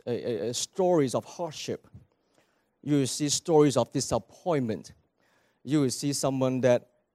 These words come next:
seemingly have some talent, working really hard to work his way up the ladder, just to find that he got f-, fell to the pit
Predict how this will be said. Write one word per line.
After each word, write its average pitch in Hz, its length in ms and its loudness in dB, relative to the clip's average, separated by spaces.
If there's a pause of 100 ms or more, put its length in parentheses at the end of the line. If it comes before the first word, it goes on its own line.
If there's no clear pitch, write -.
(120)
seemingly 131 580 -2
have 117 160 -8
some 143 260 -2
talent, 120 500 0 (520)
working 131 480 -2
really 156 260 2
hard 135 320 4 (380)
to 123 80 -8
work 117 320 0
his 107 180 6
way 139 200 2 (100)
up - 200 -6
the 123 120 -2
ladder, 123 460 0 (360)
just 151 220 -2
to 117 100 -8
find 131 360 -2
that 113 120 -2
he 120 140 4
got 117 180 -4
f-, - 280 -20 (500)
fell 131 340 6 (580)
to - 60 -6
the 107 120 -4
pit - 340 0